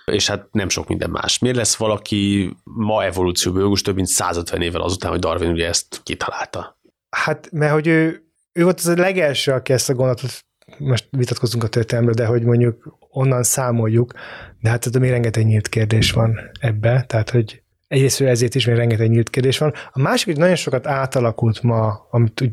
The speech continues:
Speaker 2: tágabban biológiának nevezünk. Ma sokkal több ember hívja magát evolúcióbiológusnak. Majdnem, hogy minden biológus, vagy nagyon sok biológus azt fogja mondani, hogy ő igazából evolúcióbiológiával foglalkozik,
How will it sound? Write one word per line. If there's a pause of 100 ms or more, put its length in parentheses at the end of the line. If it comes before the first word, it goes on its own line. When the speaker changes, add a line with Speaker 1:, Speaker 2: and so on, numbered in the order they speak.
Speaker 2:
tágabban
biológiának
nevezünk.
Ma
sokkal
több
ember
hívja
magát
evolúcióbiológusnak. (560)
Majdnem,
hogy
minden
biológus,
vagy
nagyon
sok
biológus
azt
fogja
mondani,
hogy
ő
igazából
evolúcióbiológiával
foglalkozik,